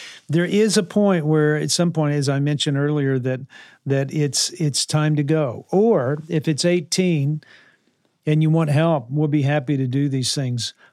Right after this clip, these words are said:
But you've gotta be in counseling.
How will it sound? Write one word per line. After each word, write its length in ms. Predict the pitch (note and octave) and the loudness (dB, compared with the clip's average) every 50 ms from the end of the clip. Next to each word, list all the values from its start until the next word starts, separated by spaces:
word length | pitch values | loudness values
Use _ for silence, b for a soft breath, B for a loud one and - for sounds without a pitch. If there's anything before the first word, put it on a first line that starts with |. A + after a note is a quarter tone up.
| b b - | b b -10
But 680 | B2+ A#2 F#3+ G3 F3+ C3 - - - - - - - _ _ _ _ _ _ _ _ _ _ _ _ _ _ _ _ _ _ _ | -2 -2 0 0 0 -2 -4 -8 -8 -8 -8 -8 -8 _ _ _ _ _ _ _ _ _ _ _ _ _ _ _ _ _ _ _
you've 220 | - D3+ D3+ C#3 B2+ | -2 0 0 2 2
gotta 680 | D#3 D#3 D3+ D3+ D3+ D3 C3+ B2 G#2 - - - - - _ _ _ _ _ _ - | 2 2 2 2 2 0 -2 -4 -6 -10 -14 -20 -20 -20 _ _ _ _ _ _ -4
be 140 | C3+ D3 D#3 | 0 2 2
in 120 | D#3+ E3 D3+ | 2 2 2
counseling. 640 | - F3+ F3+ G3 F#3+ - - - A2+ G2+ - - | 2 2 2 2 0 0 -2 -4 -6 -8 -10 -16